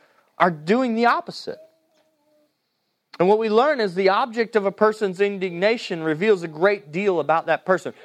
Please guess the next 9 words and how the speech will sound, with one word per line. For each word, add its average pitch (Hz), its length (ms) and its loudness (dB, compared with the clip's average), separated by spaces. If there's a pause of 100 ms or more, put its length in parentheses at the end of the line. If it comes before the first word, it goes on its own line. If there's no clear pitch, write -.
(140)
What 247 280 2
makes 233 360 -2
you 240 240 -4
angry 151 680 -4 (1500)
really 214 400 2
points 190 500 -4
to 180 120 -4
your 160 140 0
heart. 143 400 -4